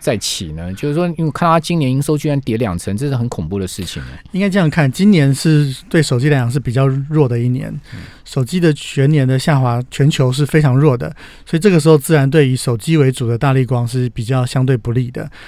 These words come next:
Speaker 1: 嗯。
Speaker 2: 那可是手机会一直弱吗？我想过两年它也是一个循环哦。像今年，像苹果就采取用低价的方式去巩固它的市场，就看得出来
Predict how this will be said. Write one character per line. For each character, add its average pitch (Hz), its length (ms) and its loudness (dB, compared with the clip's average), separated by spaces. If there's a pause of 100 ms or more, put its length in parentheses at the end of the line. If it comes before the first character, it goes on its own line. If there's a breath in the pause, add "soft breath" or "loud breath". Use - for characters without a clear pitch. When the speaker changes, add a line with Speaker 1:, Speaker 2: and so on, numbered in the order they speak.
Speaker 1:
嗯。 87 200 -8
Speaker 2:
那 190 140 0 (360 loud breath)
可 - 100 -2
是 196 100 4
手 135 200 2
机 151 160 2
会 180 120 2
一 180 60 -2
直 135 160 -2
弱 151 180 4
吗？ 117 240 -2
我 123 140 -4
想 117 400 -2 (140)
过 165 120 2
两 127 240 2
年 117 320 -4
它 - 80 -4
也 147 140 2
是 139 160 -4
一 131 160 0
个 120 160 -2
循 120 260 -4
环 120 320 -6
哦。 82 160 -10 (540 soft breath)
像 156 160 0
今 175 160 2
年， 143 180 4
像 143 140 4
苹 135 140 2
果 143 120 0
就 143 140 4
采 131 180 -2
取 120 200 -4
用 135 180 0
低 156 160 2
价 165 140 4
的 135 120 2
方 135 220 2
式 127 140 -2
去 120 260 -4 (100)
巩 113 220 -6
固 135 140 0
它 131 100 2
的 120 100 -2
市 117 200 -4
场， 135 280 -8
就 131 80 -12
看 151 140 0
得 135 100 4
出 127 180 0
来 139 220 -4